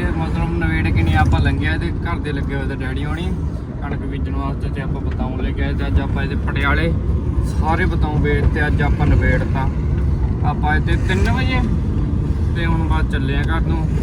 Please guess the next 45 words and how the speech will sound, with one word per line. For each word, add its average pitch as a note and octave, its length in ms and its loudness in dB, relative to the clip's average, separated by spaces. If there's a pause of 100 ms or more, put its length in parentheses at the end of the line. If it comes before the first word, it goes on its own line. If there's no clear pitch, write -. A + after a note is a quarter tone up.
(120)
ਤੇ - 80 2
ਟਾਈਮ - 420 0
ਦੇਖ - 280 0
ਲਓ - 160 0
ਜੀ - 120 -2
ਹੋ A#2+ 160 -2
ਰਹੇ A#2 120 -2
ਆ A#2+ 80 0 (1200)
ਆਪਾਂ - 140 -2 (120)
ਪੰਜ F3+ 200 0
ਕੁ F3+ 120 0
ਵੱਜ C#3+ 160 -2
ਗਏ D3 120 0
ਮਤਲਬ D#3+ 600 -2
ਤਿੰਨ D3+ 200 0
ਕੁ C3+ 80 -2
ਵਜੇ C#3+ 240 -2
ਆਏ C3 200 -2
ਤੇ C#3 140 -2 (380)
ਦੋ - 240 0
ਘੰਟੇ - 220 2 (120)
ਨਿਬੜ - 300 0
ਗਿਆ। D3 160 0 (800)
ਬਸ - 200 0
ਚੱਲੇ - 200 0
ਆ D3 40 2
ਹੁਣ - 160 2
ਘਰ D3+ 180 0
ਨੂੰ D3 180 -2
ਤੇ - 440 -2
ਬਾਕੀ - 280 0
ਘਰੇ - 260 -2
ਜਾ - 120 -2
ਕੇ A#2+ 100 -4
ਦੇਖਦੇ B2 320 -2
ਆ - 40 2
ਕਿੰਨੀ - 280 -2
ਕੁ - 100 0
ਨਵੇੜ - 240 0
ਤਾਂ - 140 -2
ਕਣਕ - 280 0
ਦਾ - 160 -2
ਕਿੰਨਾ - 220 0
ਕੁ - 80 -2
ਨਹੀਂ। B2 160 -2